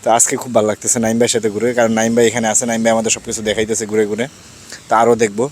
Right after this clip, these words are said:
ইনশাল্লাহ। চলুন আরও অন্য, এরপরে কী যে কোন জায়গায় যাওয়া যায়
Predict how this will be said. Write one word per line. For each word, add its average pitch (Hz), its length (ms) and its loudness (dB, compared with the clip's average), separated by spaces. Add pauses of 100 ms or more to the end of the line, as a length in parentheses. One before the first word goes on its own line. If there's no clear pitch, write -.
ইনশাল্লাহ। 113 400 -2
চলুন 120 240 -4 (640)
আরও 104 200 2
অন্য, 113 220 2
এরপরে 110 320 2
কী 117 160 -2
যে 113 100 0
কোন 123 180 -2
জায়গায় 110 220 2
যাওয়া 110 200 4
যায় 156 200 0